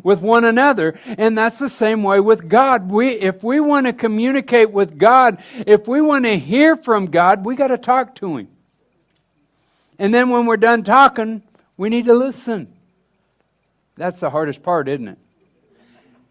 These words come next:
Because we wait and wait and wait to hear His voice, and,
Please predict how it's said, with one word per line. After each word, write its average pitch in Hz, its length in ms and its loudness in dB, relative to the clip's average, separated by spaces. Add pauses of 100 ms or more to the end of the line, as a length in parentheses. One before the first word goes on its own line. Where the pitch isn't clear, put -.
(400)
Because 170 240 -2
we 165 180 0
wait 175 520 2
and 147 200 -6
wait 190 360 4
and 151 200 -10
wait 196 360 2
to 151 180 -6
hear 190 320 6
His 170 240 -4
voice, 202 580 2
and, 135 280 -10